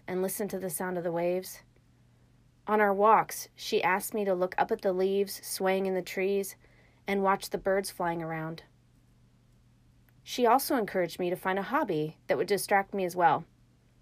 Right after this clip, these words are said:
I didn't have many options available, so I had to get creative. This started to feel like my superpower, the power to create my own experience in the moments without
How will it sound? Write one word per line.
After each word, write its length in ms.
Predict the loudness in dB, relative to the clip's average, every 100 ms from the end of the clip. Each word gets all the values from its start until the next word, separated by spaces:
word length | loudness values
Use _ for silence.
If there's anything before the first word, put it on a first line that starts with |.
| -20 _ _ _ _ _
I 60 | -2
didn't 240 | 4 4
have 160 | 4 2
many 260 | 4 2
options 440 | 2 2 0 -2 -2
available, 640 | 2 2 2 0 -2 -2 -10
so 160 | 2 2
I 40 |
had 200 | 4 0
to 60 | -2
get 160 | -6 -8
creative. 540 | -8 -4 -4 -4 -8 -16 -20 -20 _ _ -20 _ _ _ _ _ _ _ _
This 160 | -2 0
started 280 | 0 0 0
to 40 |
feel 220 | 2 4 6
like 180 | 4
my 80 | -2
superpower, 840 | -6 -6 -6 -6 -6 -8 -8 -10 -12 _ _ _ _ _
the 80 | -4
power 340 | 0 4 6
to 100 | 4
create 380 | 2 0 2 2
my 160 | 0 -2
own 180 | 0 -2
experience 840 | -4 -8 -6 -2 -2 -2 -4 -12 -6
in 120 | -2
the 60 | -2
moments 640 | 0 0 2 0 -4 -12 -18 _ _
without 600 | -6 -6 _ 0 2 2